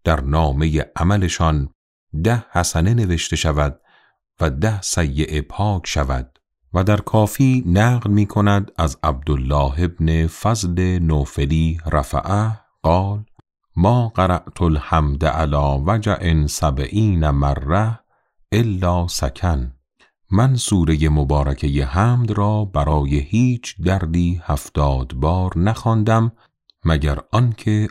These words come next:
آن درد آرام گرفت. و از معاویة ابن عمار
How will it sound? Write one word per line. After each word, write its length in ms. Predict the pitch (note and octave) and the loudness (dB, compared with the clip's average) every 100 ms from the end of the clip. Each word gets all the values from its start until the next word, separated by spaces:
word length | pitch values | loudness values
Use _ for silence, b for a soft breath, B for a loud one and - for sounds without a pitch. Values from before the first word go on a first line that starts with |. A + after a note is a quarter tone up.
| - | -2
آن 260 | D2+ C2 | -2 -2
درد 600 | B1 E2 E2+ F2 E2+ - - E2 | 0 0 2 0 -2 -8 -8 -2
آرام 540 | D2 C2 F2 C2+ A#1+ C#2 | -2 0 0 0 -4 -6
گرفت. 500 | B1 B1 - - _ _ _ _ _ - | -6 -8 -12 -20 _ _ _ _ _ -2
و 80 | F#2 | 2
از 220 | G2 F#2 | 2 2
معاویة 540 | G2 G2 F#2 F#2 F#2 - | 2 2 2 2 0 2
ابن 400 | B2+ - G#2+ G#2 - | 0 0 0 0 0
عمار 760 | E2+ D2 C2+ E2+ G#2 G#2 G#2 | 0 0 2 2 2 0 -2